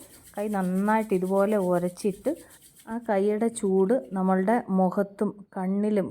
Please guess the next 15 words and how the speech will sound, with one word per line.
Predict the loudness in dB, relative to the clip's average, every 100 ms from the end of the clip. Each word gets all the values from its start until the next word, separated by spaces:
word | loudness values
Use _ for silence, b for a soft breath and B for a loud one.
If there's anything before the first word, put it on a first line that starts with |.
| 0
കഴുത്തേലും | 0 0 0 0 2 0
എല്ലാം | 0 0 0
നന്നായിട്ട് | 0 2 2 0 0 -2 -2 -6 B B B -4
അങ്ങ് | -2 0
തുടയ്ക്കണം. | 0 0 -4 -8 -16 _ _ -14
ഇങ്ങനെ | -6 -2
നമ്മൾ | -2 -2 0
ചെയ്യുന്നത് | 0 0 0
നമ്മുടെ | 0 -2 -2
കണ്ണിനും | 0 2 4 4 2 -2 _ _ _
സ്കിന്നിനും | -4 0 0 0
ഒക്കെ | 2 2
ഒരുപാട് | 2 4 2 2
നല്ലതാണ്. | -2 -4 -6 -10
അത് | -4